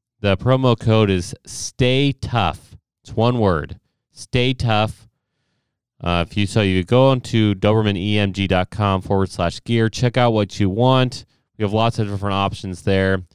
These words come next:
You've probably seen me wear it in some of the videos. If you've been watching this podcast or you've been checking out the Instagram page, Doberman E-, Doberman E M G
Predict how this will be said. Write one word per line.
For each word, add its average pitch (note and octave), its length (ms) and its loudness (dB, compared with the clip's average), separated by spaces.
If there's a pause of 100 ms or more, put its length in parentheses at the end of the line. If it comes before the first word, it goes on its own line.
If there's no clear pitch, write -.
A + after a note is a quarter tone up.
(180)
You've F#2 280 -10
probably A2+ 340 -8
seen G2+ 280 -8
me G2 100 -4
wear G2 320 0
it - 180 -6
in E2 220 -6
some F#2 240 -14
of E2+ 100 -12
the G#2 120 -4
videos. G#2 340 0
If E2+ 100 -14
you've E2+ 140 -20
been F#2+ 240 -6
watching F#2 560 -6 (380)
this F#2+ 160 -14
podcast F#2 760 -4
or E2 80 -8
you've D#2+ 100 -12
been D#2 120 -8
checking F#2+ 280 -4
out E2+ 100 -2
the - 140 -10 (180)
Instagram F#2 560 -6
page, E2+ 380 -6
Doberman F2 400 -6
E-, F2 180 -10 (140)
Doberman F#2 640 -2 (320)
E F#2+ 160 -2
M F2 160 -4
G F2+ 340 -4